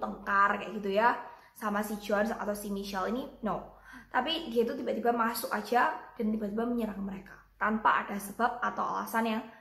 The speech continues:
jelas. Dan waktu diinterogasi nih ya sama polisi, kan pasti Austin diinterogasi ya guys. "Kenapa sih kamu melakukan pembunuhan ini?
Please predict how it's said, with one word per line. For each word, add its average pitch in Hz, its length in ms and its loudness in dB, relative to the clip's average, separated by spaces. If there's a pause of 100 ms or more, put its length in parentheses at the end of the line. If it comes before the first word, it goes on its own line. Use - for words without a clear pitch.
(120)
jelas. - 680 -6 (880)
Dan 277 160 6
waktu 320 160 6
diinterogasi 285 720 4
nih 269 120 -2
ya - 60 0
sama 247 260 4
polisi, 240 360 2
kan 269 180 -2 (300)
pasti 220 240 -6
Austin 254 240 -4
diinterogasi 202 560 -2
ya 180 80 -4
guys. 190 320 -8 (400)
"Kenapa 311 240 10
sih 359 100 4
kamu 330 140 4
melakukan 285 260 4
pembunuhan 208 380 0
ini? 247 240 -2